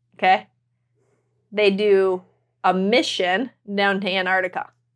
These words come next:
okay? Nineteen forty-seven, look it up. I'm not making this shit up. And, uh, they take four thousand seven hundred troops, military tanks, planes, all this stuff. They're supposed to do an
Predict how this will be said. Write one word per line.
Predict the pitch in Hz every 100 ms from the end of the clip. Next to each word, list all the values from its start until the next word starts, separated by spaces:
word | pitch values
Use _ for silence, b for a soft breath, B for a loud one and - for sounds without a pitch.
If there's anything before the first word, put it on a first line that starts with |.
| _ _
okay? | - 190 196
Nineteen | 196 208 254
forty-seven, | 247 233 226 226 196 214
look | 311
it |
up. | 370 330 - _ _ -
I'm | 254
not | 302 302
making | 330 302
this | 285 269
shit | 233
up. | 233 - _ B B B B B -
And, | 233 233 226 220 -
uh, | 233 226 226 208 - - _ _
they | 220
take | 233 233 -
four | - 240 262 247
thousand | 254 240 247 220
seven | 240 208 220
hundred | 254 214 202
troops, | 185 - - - _ _ _ _ _ _ _ _ -
military | 185 208 208 220 202
tanks, | 196 196 196 190 196 185 185
planes, | - 180 185 190 185 -
all | - 156 165
this | 170
stuff. | - - - - _ _ _ _ _ _ -
They're | 202
supposed | 233 240
to |
do | 226 220
an | 190